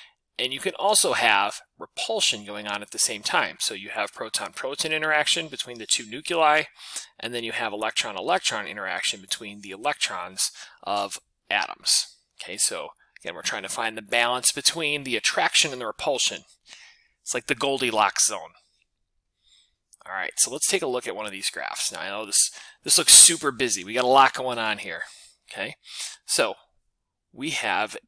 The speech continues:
on our y-axis, we have potential energy. On our x-axis, we have internuclear distance. So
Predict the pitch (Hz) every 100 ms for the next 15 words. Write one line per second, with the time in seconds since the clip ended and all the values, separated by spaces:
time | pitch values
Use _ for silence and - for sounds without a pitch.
0 | _ 113 120 120 - 101 104 139 165 104
1 | - 110 104 - 113 - 90 92 - -
2 | 107 - - - - - - _ _ -
3 | - - _ 214 202 - - 190 - -
4 | - - 104 - 98 - - - 175 -
5 | 170 139 127 - 147 139 139 - - -
6 | - - - - - - - _ _ _
7 | _ _ _ _ _ - - - - -
8 | _ _ _ _ - - 113 107